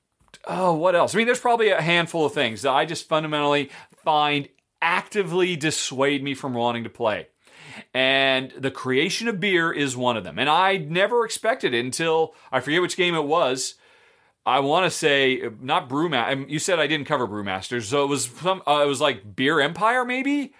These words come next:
I don't know, I think I got the impression of Beer Empire, and then another one came along, and that was enough to say, "Yeah, I just fundamentally,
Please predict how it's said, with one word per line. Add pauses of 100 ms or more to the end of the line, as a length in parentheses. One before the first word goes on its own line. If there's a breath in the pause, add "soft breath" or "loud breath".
(100)
I
don't
know,
I
think
I
got
the
impression
of
Beer
Empire,
and
then
another
one
came
along, (340 loud breath)
and
that
was
enough
to
say,
"Yeah,
I
just
fundamentally,